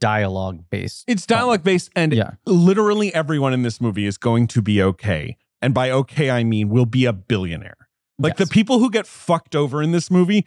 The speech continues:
Speaker 2: get fucked out of more billions, but they all end up at tens of billions.
Speaker 1: Yes.
Speaker 2: Like, Saverin, for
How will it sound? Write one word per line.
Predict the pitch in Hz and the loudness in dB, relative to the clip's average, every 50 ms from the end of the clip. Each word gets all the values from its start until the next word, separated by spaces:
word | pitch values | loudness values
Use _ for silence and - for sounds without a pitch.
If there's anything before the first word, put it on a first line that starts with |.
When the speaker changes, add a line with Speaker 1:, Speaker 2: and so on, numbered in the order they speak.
| _ _ _ - | _ _ _ -4
Speaker 2:
get | - 190 - | -4 -4 -4
fucked | - - 202 196 - - | 0 -2 -2 -2 0 0
out | 190 170 165 | 0 0 0
of | 165 147 127 - _ _ _ _ _ _ _ _ - | -2 -4 -4 -8 _ _ _ _ _ _ _ _ -10
more | 185 175 175 185 202 208 220 208 202 185 | -8 -4 -2 0 2 4 4 4 4 0
billions, | 175 147 156 127 113 104 98 98 90 92 98 - | -2 -4 -6 -6 -6 -8 -10 -10 -10 -12 -12 -8
but | - 175 - | -8 -6 -2
they | - 190 175 | -2 -2 -2
all | - - 202 226 233 240 233 214 | 0 2 2 2 2 2 0 -2
end | 202 208 196 180 180 | -2 -4 -4 -2 -2
up | 165 156 - | -2 -2 -2
at | 156 156 - _ | -4 -4 -4 _
tens | - - 156 160 151 143 123 | -10 -6 -4 -4 -2 -2 -4
of | 131 113 | -6 -6
billions. | 104 135 120 101 85 80 - 82 - - 156 - - _ - | -4 -6 -6 -6 -8 -14 -18 -18 -18 -18 -18 -20 -20 _ -4
Speaker 1:
Yes. | 117 123 - - - - - _ _ _ _ _ - | -4 -4 -4 -4 -12 -20 -20 _ _ _ _ _ -4
Speaker 2:
Like, | - 156 147 | -2 -2 -2
Saverin, | - - - - 214 196 226 240 247 254 254 254 254 254 254 220 | -2 -4 -2 0 0 0 0 -2 -2 -2 0 0 0 0 -2 -4
for | - - 180 160 151 147 135 - | -6 -4 0 0 2 0 0 -4